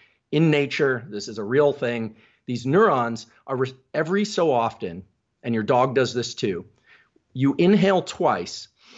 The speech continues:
and then you exhale long. Now that double inhale, best done through the nose on the inhales, and then long exhale through the mouth,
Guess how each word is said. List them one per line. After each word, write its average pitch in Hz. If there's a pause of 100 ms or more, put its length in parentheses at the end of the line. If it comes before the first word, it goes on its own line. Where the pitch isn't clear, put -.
(1400)
and 127
then 120
you 123
exhale 120
long. 90 (1400)
Now 131
that 135
double 180
inhale, 117 (420)
best 143
done 135
through 147
the 139
nose 117
on 117
the 113
inhales, 95
and 110
then 107
long 127
exhale 127
through 104
the 98
mouth, 104